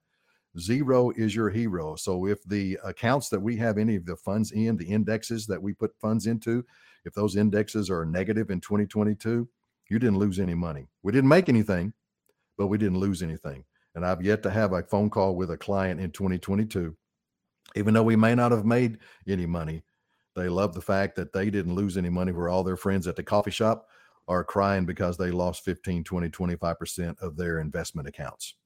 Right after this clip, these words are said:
All right. So number eight, how do I know that my protected income is safe? Folks,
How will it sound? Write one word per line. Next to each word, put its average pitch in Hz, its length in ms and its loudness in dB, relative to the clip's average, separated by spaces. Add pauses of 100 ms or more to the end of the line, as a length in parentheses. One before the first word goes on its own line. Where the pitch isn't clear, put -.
All 65 100 -12
right. 85 280 -4 (640)
So 95 360 2 (880)
number 127 1160 4
eight, 113 380 -2 (500)
how 110 180 4
do 101 180 0
I 107 460 4 (220)
know 98 600 0
that 92 120 -4
my 92 400 0 (140)
protected 95 580 -2
income 95 480 -2
is 92 160 -2
safe? 90 360 0
Folks, 110 420 2